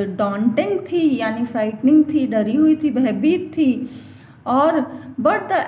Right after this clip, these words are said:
aspiring musician faced a bigger challenge than most।"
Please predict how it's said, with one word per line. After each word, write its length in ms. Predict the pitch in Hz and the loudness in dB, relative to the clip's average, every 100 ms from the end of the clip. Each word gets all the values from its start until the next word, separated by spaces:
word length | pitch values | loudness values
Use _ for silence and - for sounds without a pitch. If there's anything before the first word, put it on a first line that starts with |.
| - | -4
aspiring 720 | 262 - - 294 330 415 415 | -6 -6 -4 -2 -2 -4 -2
musician 520 | 311 262 285 302 294 285 | 0 0 -2 -2 -2 -2
faced 300 | 262 262 262 | -2 -2 -2
a 80 | 269 | -2
bigger 480 | 220 233 240 359 381 | -4 -4 -2 -2 -2
challenge 580 | 285 247 233 240 226 - | -2 -2 0 -2 -2 -2
than 340 | 226 240 220 | 0 2 2
most।" 640 | 202 190 175 196 - - | 0 -2 -6 -10 -16 -20